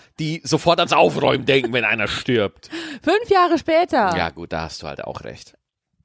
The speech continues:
Speaker 1: Ich glaub halt einfach, das war für die ganze Welt, war das halt einfach, der, der, der Film hat so eine Depri-Stimmung die ganze Zeit.
Speaker 2: Ja,
Speaker 1: Ja?
Speaker 2: das stimmt.
Speaker 1: Klar, hier und da ein paar Jokes, aber es ist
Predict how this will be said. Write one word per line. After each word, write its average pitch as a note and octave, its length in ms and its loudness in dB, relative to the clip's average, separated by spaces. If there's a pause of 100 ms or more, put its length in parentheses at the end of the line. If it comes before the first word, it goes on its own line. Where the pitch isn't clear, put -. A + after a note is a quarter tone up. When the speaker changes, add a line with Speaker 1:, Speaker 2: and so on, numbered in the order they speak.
(360)
Speaker 1:
Ich A2+ 140 -10
glaub D3 200 4
halt C#3 160 -2
einfach, A2 280 -2
das G2 180 -8
war G#2 160 0
für G2+ 80 -6
die F#2+ 100 -6
ganze F#2+ 360 -6
Welt, F2 240 -2
war E2 100 -2
das E2+ 160 -6
halt D#2+ 160 -6
einfach, E2 240 -8 (320)
der, C#3 120 2
der, C#3 200 0 (300)
der C3+ 120 2
Film F3 400 2
hat C3 140 0
so D3 160 -2
eine A#2 240 -4
Depri-Stimmung F2+ 800 -4
die E2 80 -6
ganze D#2+ 320 -6
Zeit. D#2+ 420 -6 (380)
Speaker 2:
Ja, F#3 160 -6 (320)
Speaker 1:
Ja? F#2+ 220 -2
Speaker 2:
das D#3 80 -8
stimmt. - 180 -20
Speaker 1:
Klar, F3+ 260 2
hier G#3 280 0
und F#3 160 -4
da G3 180 2
ein D#3 80 -6
paar F3 320 -4
Jokes, D3+ 600 -2 (360)
aber C#3+ 320 2
es D3+ 220 -2
ist D#3 300 -6